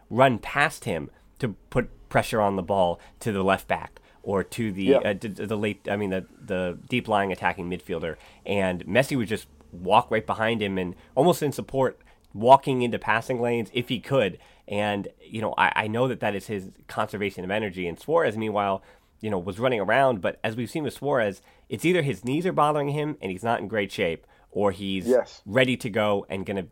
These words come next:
Speaker 1: you know, give all that he can as, until the, the breath leaves his body. And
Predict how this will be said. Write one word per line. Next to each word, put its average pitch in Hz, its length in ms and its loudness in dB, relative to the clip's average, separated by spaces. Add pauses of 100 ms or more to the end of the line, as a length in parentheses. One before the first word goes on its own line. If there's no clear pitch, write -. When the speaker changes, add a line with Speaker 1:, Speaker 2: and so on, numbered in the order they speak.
(220)
Speaker 1:
you 110 180 -8
know, 90 160 -4 (200)
give 127 180 0
all 117 240 4
that 110 100 -2
he 101 120 -8
can 101 280 -4
as, 87 260 -8 (100)
until 104 400 -4
the, 90 120 -12 (200)
the 107 60 -10
breath - 300 -2
leaves 104 200 -6
his 82 120 -10
body. 95 380 2
And 85 100 -8